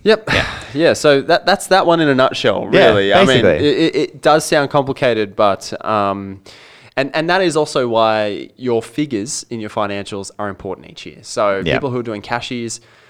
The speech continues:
Speaker 1: sometimes come back and they're like, "I wanna add that to my adjusted profit for
Speaker 2: So
Speaker 1: those years." And
Speaker 2: you
Speaker 1: it's like,
Speaker 2: c-
Speaker 1: "Mm, I don't know if you really can now." <laughs> I mean, is it
Speaker 2: Oh, you, you can't because
Speaker 1: Yeah.
Speaker 2: there's no way of proving that.
Speaker 1: E-, exactly. I mean, people try to.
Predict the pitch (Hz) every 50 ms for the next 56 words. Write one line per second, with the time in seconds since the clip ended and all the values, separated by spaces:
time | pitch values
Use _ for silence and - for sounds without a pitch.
0 | _ _ _ _ _ _ _ - - 143 143 139 143 131 123 - - 131 120 113
1 | 135 139 135 127 - 120 113 110 107 107 - - 113 135 156 160 151 131 131 147
2 | 151 151 107 - - - - 110 107 107 104 101 120 113 - - 110 - - 185
3 | 190 - - 85 - _ _ _ _ - - - 98 92 92 - 98 95 90 -
4 | - 98 104 107 120 120 127 - - 247 269 262 254 254 226 170 - - 135 120
5 | - 107 - - - - 233 240 220 208 - - 226 220 185 151 123 110 104 -
6 | 143 127 - - 170 170 156 - 160 143 - 147 131 127 - 151 151 214 208 185
7 | 147 147 156 165 156 - 160 160 - - 196 254 - - - - 110 135 120 -
8 | 127 117 117 113 113 - 101 - 131 127 139 135 127 131 135 147 156 160 156 147
9 | 131 110 - - - 160 165 135 113 92 76 69 65 - _ _ _ _ - 170
10 | 175 202 139 165 147 151 170 147 - 143 113 - 147 165 170 151 - - _ -
11 | - 185 190 202 175 - - 151 127 131 131 - - 113 76 -